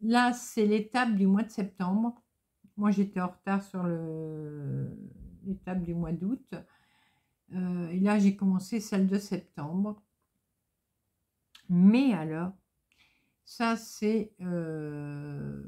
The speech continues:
une chaussette. Euh, c'est, vous voyez, bon, je peux vous le montrer. De toute façon, c'est un modèle gratuit. Vous voyez, hop.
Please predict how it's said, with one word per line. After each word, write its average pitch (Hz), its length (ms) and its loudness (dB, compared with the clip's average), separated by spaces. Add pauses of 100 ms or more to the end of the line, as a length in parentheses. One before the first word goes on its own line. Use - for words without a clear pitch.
(280)
une 185 200 4
chaussette. - 800 -2
Euh, 151 320 -10 (2250)
c'est, 165 380 -12
vous 165 60 -14
voyez, 165 300 -8
bon, 165 180 -8
je 139 80 -12
peux 170 100 -6
vous 165 180 -8
le 170 100 -8
montrer. 165 320 -8
De 196 40 -2
toute 196 60 -8
façon, 180 280 -8
c'est 185 160 -8
un 175 40 -2
modèle 170 340 -4
gratuit. 170 560 -8 (540)
Vous 170 80 -6
voyez, 180 260 -4 (200)
hop. 240 140 -10